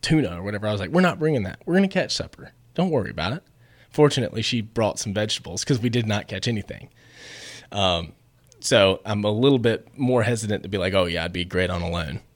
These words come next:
um, 'cause I had, like, good <laughs> equipment too. <laughs> Um, but didn't catch anything that first night. Woke up the next morning, had some coffee, and hiked deeper into,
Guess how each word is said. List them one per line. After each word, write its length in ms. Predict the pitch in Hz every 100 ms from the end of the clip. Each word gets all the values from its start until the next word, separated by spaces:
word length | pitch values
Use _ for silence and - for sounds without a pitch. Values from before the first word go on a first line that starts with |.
| _ _ -
um, 200 | 92 90
'cause 140 | 98
I 80 | 110
had, 200 | 101 95
like, 240 | 90 95 -
good 260 | 95 95 -
<laughs> 40 | 151 - - - 147 - 175
equipment 520 | 156 - 156 117 -
too. 220 | - 156 139
<laughs> 40 | 165 311 - - 208 175 185 - - - - - -
Um, 480 | - 113 104 90 87 - _ _ -
but 460 | 113 123 110 - - -
didn't 220 | 143 170
catch 220 | 175 156
anything 220 | 170 147 139
that 140 | -
first 280 | 127 123 -
night. 260 | 120 113
Woke 260 | - 120 123
up 200 | 123 -
the 80 | 110
next 260 | 107 -
morning, 300 | 117 113 104
had 180 | 98 95
some 140 | - 80
coffee, 600 | - 113 104 98 95 - _ _ -
and 460 | 92 90 87 90 - _ -
hiked 400 | - 104 - - _ -
deeper 400 | 104 131 120 104
into, 680 | - 104 101 - 101 98 98